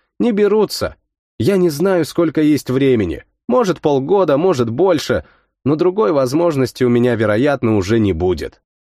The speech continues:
Я не знал, что сказать. Не знал, как это осмыслить.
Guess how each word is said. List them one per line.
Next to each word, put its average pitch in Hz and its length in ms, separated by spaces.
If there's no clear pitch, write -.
Я 160 200
не 165 140
знал, 175 340
что - 260
сказать. 82 800
Не 135 140
знал, 147 380
как 175 260
это 143 240
осмыслить. 110 800